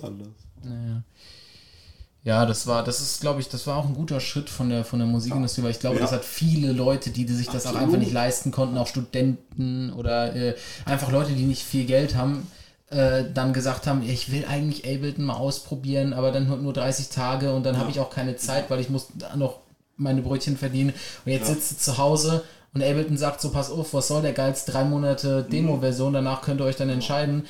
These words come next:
Speaker 2: Im Zweifelsfall haben sie noch einen Rabattcode auf Ableton Lite gegeben oder so.
Speaker 1: Ja.
Speaker 2: Und dann gab's halt, äh, und dann, dann haben sie sich wirklich, also da haben sie sich, haben sie, glaub ich, vielen Leuten mitgeholfen, sich auch mal, äh, ausleben zu können in den eigenen vier Wänden. Und, ähm,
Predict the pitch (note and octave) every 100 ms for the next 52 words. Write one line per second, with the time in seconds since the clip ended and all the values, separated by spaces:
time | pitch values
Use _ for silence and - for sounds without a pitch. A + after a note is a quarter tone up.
0 | - C3+ C3+ C3+ D3 - C#3 C3+ C#3+ C#3
1 | C3 B2+ B2 C#3+ - D3+ C3+ C3 C#3 C3+
2 | C3+ B2+ A#2+ C#3+ D#3+ - B2 C#3+ C3 C3+
3 | C3 B2 C3+ C#3+ A2+ - - - C3 B2+
4 | A#2+ B2+ - D3 C#3 C#3 C#3+ C3+ C3+ C3
5 | C3+ B2+ B2 B2 A#2+ B2+ C3+ B2+ A#2+ C3
6 | C#3 D#3+ - B2+ C3+ D3 F3 D3 C3+ -
7 | C3+ C3+ C#3+ C3+ C3+ C3 - D3+ D3 B2+
8 | B2+ C3 C3 A#2+ C3 B2+ - A2 B2+ C#3
9 | - B2 C#3 - - - - - _ -
10 | B2+ A#2+ B2 B2 - B2 A#2+ A#2+ A#2+ B2
11 | B2 A#2+ - B2+ C3+ B2+ A#2 - A#2+ A#2
12 | A#2 A#2 A#2 A#2 A#2 - A#2 A2+ A2+ B2+
13 | B2+ - - - - - C#3 B2+ B2 A#2+
14 | - C3+ B2+ B2+ B2 A#2+